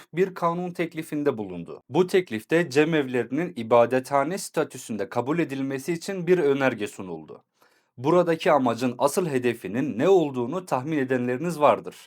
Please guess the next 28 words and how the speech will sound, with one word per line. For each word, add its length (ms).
Bunu 440
açıklamadan 760
önce 460
C 220
H 140
P'li 240
siyasetçilere 840
şunları 420
sormak 400
istiyorum. 420
Alevilik 760
ne 200
zamandan 640
beri 260
din 140
oldu 360
da 160
ibadethanesi 960
olsun? 340
Alevi 420
olanlar 560
Müslüman 800
değiller 500
mi 180
ki 360
camiler 640
yetmiyor 480
olsun? 420